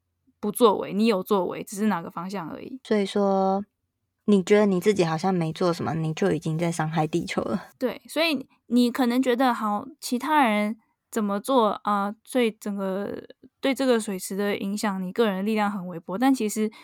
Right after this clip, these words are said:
Speaker 1: 你能管的就是自己而已，你真的能负责的对象就只有你自己。所以当你知道你如果不是丢净水，就只能丢污水的话，那你会选择你要丢净水还是丢污水呢？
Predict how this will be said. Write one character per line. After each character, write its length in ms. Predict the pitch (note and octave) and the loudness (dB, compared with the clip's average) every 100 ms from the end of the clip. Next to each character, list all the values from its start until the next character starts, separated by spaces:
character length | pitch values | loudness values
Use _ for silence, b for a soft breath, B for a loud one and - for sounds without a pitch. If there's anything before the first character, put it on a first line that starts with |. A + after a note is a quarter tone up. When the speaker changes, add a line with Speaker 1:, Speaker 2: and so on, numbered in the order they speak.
| B B | B B
Speaker 1:
你 140 | A3+ | 0
能 200 | G#3+ A3+ | 2 0
管 220 | B3 A3 | 0 0
的 80 | F#3+ | 0
就 100 | F#3 | -4
是 220 | A3 A3+ | -2 -4
自 160 | F#3 G#3+ | -4 -6
己 220 | - - | -6 -8
而 140 | C3 B2 | -6 -6
已， 180 | - - | -8 -10
你 80 | G3 | -2
真 160 | A#3 | 0
的 80 | A#3+ G3+ | 2 0
能 220 | F#3+ F#3+ - _ _ | -4 -8 -12 _ _
负 220 | - C#4 A3+ | -2 2 2
责 140 | G3 | 0
的 80 | F#3 | 2
对 160 | A3+ | 2
象 180 | G3+ G#3 | 2 0
就 140 | G#3 G#3+ | 0 -2
只 100 | F#3 | -4
有 80 | |
你 140 | F3+ E3+ | -8 -8
自 160 | G#3 | -12
己。 260 | F#3 - - _ _ _ | -12 -16 -20 _ _ _
所 140 | - A3+ | 2 4
以 200 | G#3+ - _ | 4 0 _
当 180 | C#4 C4+ | 4 4
你 100 | A3 | 2
知 140 | G#3+ | 2
道 160 | B3 A#3+ | 2 4
你 120 | G3+ | 2
如 160 | F#3+ G#3 | 2 2
果 140 | A3 G#3+ | 2 0
不 100 | - | -4
是 160 | A3+ C#4+ | -2 0
丢 200 | B3 B3 | 0 0
净 200 | C4 A#3+ | 2 0
水， 140 | G3+ | -2
就 140 | - A#3 | -2 -2
只 120 | G#3+ | -2
能 160 | F#3 F#3+ | -6 -2
丢 180 | G#3+ G#3+ | 0 2
污 140 | A3+ | 0
水 180 | A3 F3+ | -2 -6
的 100 | F3+ | 2
话， 200 | A3+ F#3 | 4 4
那 140 | G#3+ | 0
你 100 | G#3+ | -2
会 100 | G3+ | -4
选 180 | A3 F#3 | -6 -6
择 120 | F#3+ | -6
你 100 | F#3+ | -6
要 120 | F3+ G3 | -6 -6
丢 160 | G3 | -6
净 180 | F#3+ G#3 | -4 -6
水 100 | F#3+ | -6
还 60 | F#3 | -12
是 80 | F#3+ | -10
丢 200 | F#3 F3 | -10 -8
污 160 | F#3 | -10
水 180 | F#3+ - | -10 -12
呢？ 120 | - | -12